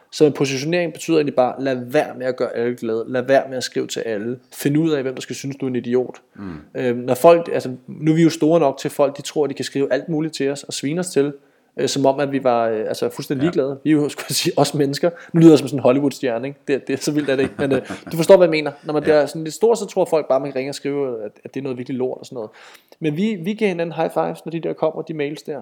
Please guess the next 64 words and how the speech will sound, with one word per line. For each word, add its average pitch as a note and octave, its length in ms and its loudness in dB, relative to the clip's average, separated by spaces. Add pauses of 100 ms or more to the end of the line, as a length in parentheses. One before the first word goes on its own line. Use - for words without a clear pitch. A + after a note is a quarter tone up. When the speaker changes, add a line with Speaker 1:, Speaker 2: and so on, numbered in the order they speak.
(100)
Speaker 1:
Eller D3 100 -10
når D3 60 -4
folk D3 280 -4
siger, D3+ 100 -8
"Kæft, - 280 -8
noget C#3+ 140 -8
ravelse, A#2+ 340 -8
jeg C#3+ 180 -8
unsubscriber." C3 680 -6 (280)
Fint, - 300 -6
fedt. - 340 0 (720)
Så E3+ 120 -10
slap D#3 240 0
vi D3+ 40 -14
for D3+ 80 -10
den G3+ 160 -2
idiot, C#3 380 -6
ikke? G3 220 -10 (120)
Dem G3 100 0
skriver F#3 220 -2
vi E3 60 -2
ikke F#3+ 120 -6
til. C#3+ 160 -8 (340)
Så - 120 -18
der, D#3 140 4
der D3 140 -2
er C#3+ 80 0
en D3+ 160 -6
glæde F3+ 440 2
i, E3 80 -8
at, D#3+ 200 -6
at D3 120 -8
man C#3 200 -6
rammer C3+ 240 -4
nogen D3 380 -8
forkert, - 440 -8 (120)
for - 80 -10
det D3+ 100 -8
siger F3+ 240 -2
noget D#3 180 -4
om, B2+ 260 -6 (300)
så - 140 -6
står F3+ 400 -2
vi D#3 60 -4
et C#3 100 -10
sted, F#2+ 360 -10
ikke? G#3+ 120 -8 (560)
Så D#3 180 0
Speaker 2:
Jeg G#2+ 80 -2
skal - 80 -6
Speaker 1:
det A2+ 60 0
Speaker 2:
lige - 20 0
Speaker 1:
skal C3 100 0
man G3+ 60 2
Speaker 2:
spørge C3 100 8
Speaker 1:
bare C3 80 6
Speaker 2:
sådan B2 200 4
Speaker 1:
fejre. C3 120 0
Speaker 2:
opklarende F#2 500 2
til G2 160 -8
det, G#2+ 160 -4
Morten. G2 280 -2
Altså, F2+ 240 -6
Speaker 1:
Mm. A3 200 -6